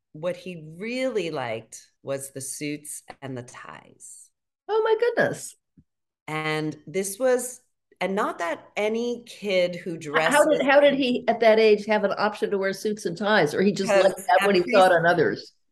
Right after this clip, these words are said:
Speaker 1: Yeah, at preschool, we had all the things. And since I was the teacher, I made sure that there were lots of choices.
Speaker 2: Uh-huh.
Speaker 1: And when kids wanna do dress up, it's not always about having the fantasy clothes.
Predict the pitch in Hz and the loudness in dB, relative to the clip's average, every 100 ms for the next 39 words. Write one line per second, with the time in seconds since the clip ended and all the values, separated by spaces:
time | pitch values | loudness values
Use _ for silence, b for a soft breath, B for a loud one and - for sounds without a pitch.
0 | _ - - 156 165 - 240 240 - 214 | _ -4 -2 0 -4 -4 -6 -4 -8 -6
1 | 165 180 262 - _ 175 196 196 170 160 | -2 -2 -2 -6 _ -8 -6 -4 -4 -2
2 | 165 175 175 175 139 147 143 156 156 170 | -2 -4 -4 -4 -4 -6 -8 -8 -8 -8
3 | 156 156 151 160 160 156 190 185 175 151 | -6 -4 -4 -6 -8 -10 -12 -8 -4 -2
4 | 160 165 _ _ - 160 165 156 160 185 | -2 -6 _ _ -6 -4 -4 -6 -6 -4
5 | 170 160 147 151 147 147 143 151 151 - | -2 -2 -2 -4 -2 -2 -4 -6 -10 -12
6 | - 143 - 131 131 131 - b b 196 | -8 -8 -8 -10 -8 -12 -14 b b -4
7 | 190 190 170 214 175 - 190 190 - 247 | -2 2 0 0 -6 -10 -4 -4 -2 -2
8 | 233 - 220 208 196 190 180 185 180 180 | -2 -6 -4 -4 -4 -4 -4 -4 -4 -4
9 | 165 165 160 190 190 202 190 196 202 185 | -4 -4 -6 -6 -6 -4 -4 -6 -4 -6
10 | 175 175 - 160 151 147 143 143 147 - | -6 -10 -8 -8 -4 -4 -2 -4 -6 -10
11 | _ _ _ _ _ _ _ - 190 175 | _ _ _ _ _ _ _ -10 -6 -4
12 | 165 160 156 220 214 185 - 135 - 87 | -4 -6 -6 -6 -6 -10 -12 -14 -10 -10
13 | 65 - - | -10 -14 -16